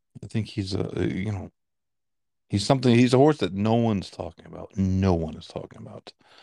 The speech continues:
Uh, all right, the zero pointers. These horses never, every year, every year now,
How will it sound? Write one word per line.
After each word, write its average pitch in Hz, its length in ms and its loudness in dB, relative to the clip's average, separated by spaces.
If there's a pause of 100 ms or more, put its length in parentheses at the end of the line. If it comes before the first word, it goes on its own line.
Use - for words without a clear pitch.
(460)
Uh, 98 560 4
all 123 160 4
right, 107 180 6
the 101 80 -12
zero 117 300 -4
pointers. 90 520 -14 (220)
These 196 200 -8
horses 151 400 0
never, 104 480 -4
every 156 260 -2
year, 131 380 -6 (540)
every 156 280 0
year 98 180 -8
now, 85 320 -14